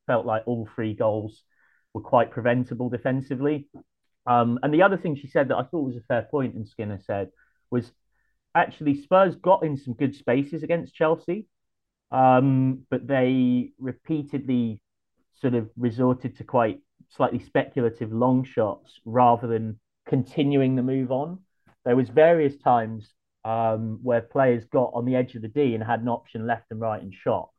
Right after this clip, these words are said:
And that wasn't my words, that was, that was Rianne Skinner's words. Now, I know one thing metric they looked at, which they talked about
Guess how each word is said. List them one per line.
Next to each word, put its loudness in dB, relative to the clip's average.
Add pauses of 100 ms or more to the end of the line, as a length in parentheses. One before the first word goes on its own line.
(360)
And -2
that 6
wasn't 0
my 8
words, 0
that -6
was, -14 (340)
that -2
was -2
Rianne 0
Skinner's -2
words. -6
Now, 2
I 4
know 6
one 2
thing -4 (260)
metric -4
they 2
looked 4
at, -2 (800)
which -6
they 2
talked 2
about 2